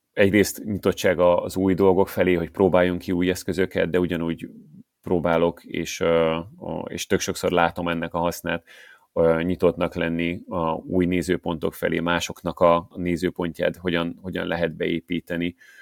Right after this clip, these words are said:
Ez amúgy a cégkultúránkban is azt gondolom, hogy nagyon, nagyon-nagyon jelen van, hogy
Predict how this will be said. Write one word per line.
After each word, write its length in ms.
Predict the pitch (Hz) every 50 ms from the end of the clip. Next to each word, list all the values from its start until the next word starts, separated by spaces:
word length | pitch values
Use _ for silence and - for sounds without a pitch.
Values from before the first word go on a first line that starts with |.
| - _
Ez 120 | - 95 92
amúgy 180 | 92 87 87
a 60 | 80 80
cégkultúránkban 880 | - - 87 82 - - 87 85 - 87 90 90 85 82 82 85 87
is 120 | 85 - -
azt 140 | 87 82
gondolom, 320 | - 87 85 85 85 82 82
hogy 120 | 87 85
nagyon, 400 | 82 85 82 85 85 90 95 - _ _ _
nagyon-nagyon 540 | - 87 82 92 90 85 85 87 80 85 87
jelen 320 | 82 82 82 82 82 82
van, 200 | 82 85 85 85
hogy 260 | 82 85 85 82 -